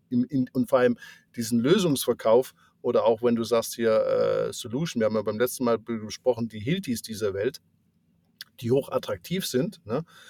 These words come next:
Also wenn ich als Firma da auch hin will, dann brauche ich auch Verkäufer, die das können. Und die sind, die werden in fünf bis zehn Jahren auf dem Arbeitsmarkt massiv, äh, äh, gesucht werden. Und da hat der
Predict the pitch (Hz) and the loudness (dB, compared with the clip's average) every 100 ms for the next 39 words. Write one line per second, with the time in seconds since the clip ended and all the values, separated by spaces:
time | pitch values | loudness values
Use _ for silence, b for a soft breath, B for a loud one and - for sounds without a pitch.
0 | B 120 113 120 127 120 - 143 135 110 | B -6 -2 0 0 -2 -2 0 0 0
1 | - 190 - 113 110 131 _ - 113 147 | 0 0 0 -6 -6 -6 _ -10 0 4
2 | 131 113 - 104 156 208 - 101 95 92 | 6 4 2 -2 0 0 0 -6 -8 -12
3 | - 110 127 113 120 113 131 120 117 110 | -8 -6 -6 -8 -6 -2 -2 -2 -2 2
4 | 135 135 117 110 151 147 - - 113 120 | 2 0 -4 -4 -6 -8 -10 -8 -4 -4
5 | 120 117 - - 110 113 - 107 - 110 | -4 -8 -8 -4 -2 -2 -4 -10 -8 -6
6 | - 151 151 - 113 113 113 107 b b | -6 -10 -12 -8 0 2 2 0 b b
7 | b - 110 107 107 107 107 107 151 156 | b -6 0 2 2 0 -8 -10 -10 -8
8 | - 104 110 107 107 107 | -2 0 0 0 2 2